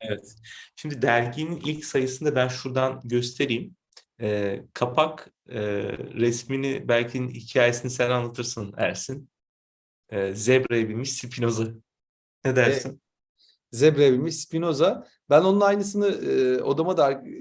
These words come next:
Speaker 2: çalışma odama da yaptırdım. Çok hoşuma gitti. Biz Spinoza ile ilgili tabii resimler bakarken böyle çok ilginç, e, bir,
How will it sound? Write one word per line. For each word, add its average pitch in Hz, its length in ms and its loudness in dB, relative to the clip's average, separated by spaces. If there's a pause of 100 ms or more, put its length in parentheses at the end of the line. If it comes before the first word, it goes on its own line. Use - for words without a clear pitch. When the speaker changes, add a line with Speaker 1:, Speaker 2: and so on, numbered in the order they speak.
(140)
Speaker 2:
çalışma 139 360 -2
odama 156 300 4
da 135 180 2
yaptırdım. 160 680 -2
Çok 151 220 -2
hoşuma 160 300 0
gitti. 185 540 -4
Biz 147 140 -8
Spinoza 175 440 2
ile 175 100 2
ilgili 175 240 -2
tabii 175 200 0
resimler 170 460 2
bakarken 175 540 2
böyle 180 140 0
çok 196 180 -4
ilginç, 190 420 -2
e, 123 920 2
bir, - 400 -4